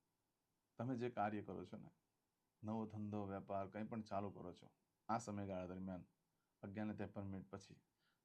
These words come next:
તેમાં તમને પ્રાથમિક શારીરિક જરૂરિયાત તો પૂરી થાય જ, તેમ છતાં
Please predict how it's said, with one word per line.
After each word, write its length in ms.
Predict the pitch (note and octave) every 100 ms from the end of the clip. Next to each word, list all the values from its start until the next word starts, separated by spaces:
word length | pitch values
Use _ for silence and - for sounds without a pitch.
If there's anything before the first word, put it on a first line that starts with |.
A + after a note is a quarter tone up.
| -
તેમાં 260 | G#2+ A2+
તમને 260 | A2 A2 G#2 G2+ - _ _ _ _ _ _ _ _ _ _ _ _ -
પ્રાથમિક 480 | A2 A2 - B2 A2+ A#2 - _ _ _
શારીરિક 680 | - - G#2 G#2+ A2 A2+ A#2 - _
જરૂરિયાત 480 | G2 A2 G#2+ A#2 A2+
તો 100 | A2+
પૂરી 260 | - A2 G#2+
થાય 340 | - A#2 A2
જ, 80 | - - _ _ _ _ _ _ _ -
તેમ 220 | A#2 C3
છતાં 400 | A#2 A2 A2+ D#2+